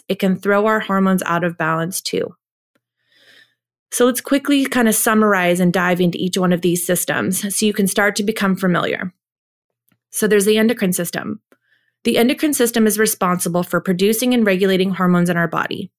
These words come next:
It is a complex network of glands that produce chemical messengers. We call these chemical messengers hormones.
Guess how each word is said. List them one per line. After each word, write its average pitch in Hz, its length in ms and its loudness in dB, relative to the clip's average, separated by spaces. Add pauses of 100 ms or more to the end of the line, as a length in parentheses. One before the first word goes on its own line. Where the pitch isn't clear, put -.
(140)
It 208 100 2
is 202 120 2
a 196 60 -2
complex 247 600 -2
network 190 420 0
of 175 160 -6
glands 208 540 0
that 196 180 -4
produce 170 360 -2
chemical 226 380 -2
messengers. 165 800 -2 (600)
We 196 160 0
call 240 320 2
these 220 180 0
chemical 185 380 0
messengers 170 520 -2
hormones. - 640 -4